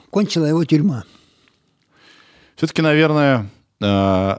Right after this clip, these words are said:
Speaker 2: чемпиона делает чемпион, действительно, э, м, э,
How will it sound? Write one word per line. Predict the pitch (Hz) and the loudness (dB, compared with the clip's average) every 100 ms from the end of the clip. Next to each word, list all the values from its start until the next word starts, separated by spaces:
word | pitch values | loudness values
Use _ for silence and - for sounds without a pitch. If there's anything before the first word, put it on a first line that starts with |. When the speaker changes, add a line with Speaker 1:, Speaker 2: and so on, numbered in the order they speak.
| - | -8
Speaker 2:
чемпиона | - 120 143 135 113 | -6 -2 0 0 0
делает | 117 107 | 2 0
чемпион, | - 101 120 | -2 -4 -4
действительно, | 95 107 90 82 | -4 -4 -4 -4
э, | 85 85 82 80 78 | -4 -4 -4 -4 -6
м, | 73 - 85 80 80 78 73 _ _ - - - - - _ _ _ _ | -8 -12 -10 -6 -6 -6 -10 _ _ -20 -20 -20 -20 -20 _ _ _ _
э, | 90 90 87 | -2 0 0